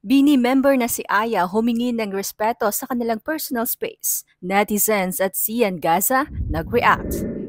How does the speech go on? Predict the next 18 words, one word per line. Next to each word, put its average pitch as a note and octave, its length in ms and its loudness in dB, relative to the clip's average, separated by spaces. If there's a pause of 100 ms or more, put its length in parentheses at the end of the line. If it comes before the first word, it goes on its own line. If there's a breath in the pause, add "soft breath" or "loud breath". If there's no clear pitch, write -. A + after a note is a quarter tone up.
Hindi D4+ 320 0
maiwasang C4 720 2
maglabas A#3 640 0
ng A#3 80 -4
saloobin G#3 880 0
ni G#3+ 240 -6
Aya D4 400 -4
Arceta G#3 720 -4
ng G3 240 -10
P-pop G#3+ 560 0
group G#3+ 320 0
na G3+ 80 0
Bini A3 400 -4 (480 soft breath)
para F#4 240 0
sa E4+ 160 -4
kanilang A#3+ 400 2
mga G#3 320 -4
tagahanga. F3 560 -4